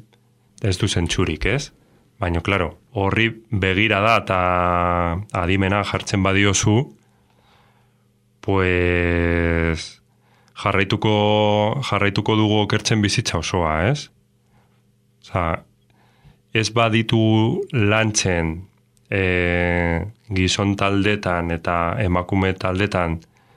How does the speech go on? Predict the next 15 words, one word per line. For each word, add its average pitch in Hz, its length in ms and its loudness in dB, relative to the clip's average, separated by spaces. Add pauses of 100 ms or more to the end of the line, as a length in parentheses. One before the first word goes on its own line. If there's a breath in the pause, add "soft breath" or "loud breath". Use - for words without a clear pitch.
(640 soft breath)
gure, 90 840 0 (880 soft breath)
guk, 120 300 -2 (100)
eh, 92 460 2 (220)
jaso 104 340 0
ditugun, 98 840 2 (280)
eh, 87 800 0 (1000)
bereizketak, 104 920 0 (400)
elkartzen 110 600 0
garenean 110 600 2 (460)
behin 113 320 2
eta 92 200 -2
berriro 90 400 0
errepikatuko 92 640 -2
ditugu, 85 520 0
ez? 139 260 -4